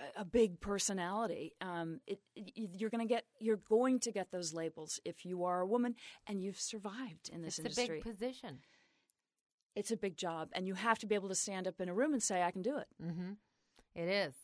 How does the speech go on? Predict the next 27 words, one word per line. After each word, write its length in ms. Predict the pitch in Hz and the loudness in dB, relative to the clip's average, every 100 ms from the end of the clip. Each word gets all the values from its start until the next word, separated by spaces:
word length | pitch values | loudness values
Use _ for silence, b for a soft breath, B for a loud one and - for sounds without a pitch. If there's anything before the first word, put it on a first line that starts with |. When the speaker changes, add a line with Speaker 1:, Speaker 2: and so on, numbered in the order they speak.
| - | -14
Speaker 2:
No, 280 | 160 175 147 | -6 -4 -4
that's 300 | 147 170 - | -2 -4 -4
great. 460 | 165 160 175 127 - b b b b b b b b 220 | -8 -4 -4 -6 -12 b b b b b b b b 6
Okay, 640 | 247 - 214 175 147 127 - - | 6 4 2 2 2 -2 -8 2
so 180 | 185 170 | 2 4
we 160 | 175 | 0
have 160 | 165 - | -4 -8
two 160 | - 214 | -10 -8
questions 480 | - 196 - 175 156 | -6 -6 -6 -10 -8
left. 320 | 139 127 - - | -8 -10 -12 -8
Um, 480 | 170 165 160 156 151 - | -4 -2 -4 -6 -10 -6
thinking 420 | 202 226 254 320 277 | -2 -2 -4 -6 -6
about 380 | 165 143 143 110 | 0 2 2 -2
your 120 | 147 | -6
road 380 | 147 139 139 143 | -4 -4 -6 -6
up 140 | 151 - - | -8 -8 -10
to 80 | 165 | -8
this 260 | 147 143 - - - | -8 -8 -12 -20 -16
point, 540 | 151 135 127 127 - - b b b b b b | -12 -10 -12 -16 -20 -20 b b b b b b
what 340 | 160 175 190 | -2 0 0
would 240 | 196 196 165 | -2 -6 -8
you 220 | 165 160 - - | -10 -12 -14 -8
say 380 | 160 151 147 147 | -4 -2 -2 -4
made 400 | 143 147 147 139 | -8 -8 -10 -10
you 140 | 143 | -10
the 100 | 143 | -10
strongest? 840 | 135 - 143 127 127 - - - | -12 -12 -10 -10 -12 -16 -20 -20